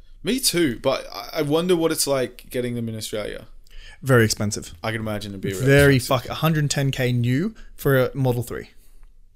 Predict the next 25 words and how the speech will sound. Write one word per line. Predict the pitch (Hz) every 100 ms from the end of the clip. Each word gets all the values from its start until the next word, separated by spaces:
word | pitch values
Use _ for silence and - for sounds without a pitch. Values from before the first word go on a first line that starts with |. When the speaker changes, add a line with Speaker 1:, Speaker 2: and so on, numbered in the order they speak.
| - - - - - - -
Speaker 2:
Very, | 123 139 147 143
which | 143 147 135
by | 147 139
the |
way | 131 139
is, | 143
like, | 131
eighty | 107 123
K | 117 120
U | 113 104
S. | - - - -
Speaker 1:
I | 113 123
don't | 131 131 113
like | 113
the | 110
Model | 107 101
three | - 104 95
as |
well. | 98 - - - - - - -
Speaker 2:
Yeah, | 135 113
neither. | 117 104 - -
It's | -
the | 143
basic | 127 117 131
version. | 110 -